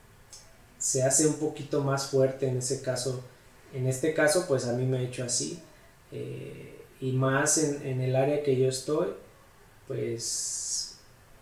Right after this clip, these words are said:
pues sí, te hace que, que, que te responsabilices. Sobre todo es eso, creo que la palabra de responsabilidad.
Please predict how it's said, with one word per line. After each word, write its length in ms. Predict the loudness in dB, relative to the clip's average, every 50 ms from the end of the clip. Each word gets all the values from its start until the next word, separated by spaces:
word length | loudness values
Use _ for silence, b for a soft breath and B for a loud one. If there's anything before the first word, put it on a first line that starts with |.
| -20 -20 -20 -18 -12
pues 160 | -10 -6 -4
sí, 140 | -2 -2 0
te 120 | 2 2 2
hace 260 | 2 2 0 0 0
que, 280 | 2 0 0 0 -2 -6
que, 480 | -6 -6 -6 -4 -6 -6 -10 -12 -14 -16 -20 -20 -20 -20 -16 -12
que 80 | -10 -4
te 180 | 0 2 4 4
responsabilices. 880 | 4 2 2 0 0 0 2 2 2 2 2 2 0 0 0 0 0 2
Sobre 220 | 4 4 4 4
todo 260 | 4 4 6 8 8 6
es 120 | 6 6
eso, 380 | 4 4 2 0 -2 -4 -8 -12 -14 -10
creo 200 | -4 -4 -2 -2
que 400 | 0 2 2 2 2 0 -2 -8 -12 -18 -20 -20 -18
la 100 | -12 -6
palabra 380 | -2 0 2 2 2 4 4 4 4
de 60 | 2 0
responsabilidad. 840 | -2 -6 -6 -8 -8 -8 -6 -8 -8 -8 -8 -8 -8 -8 -10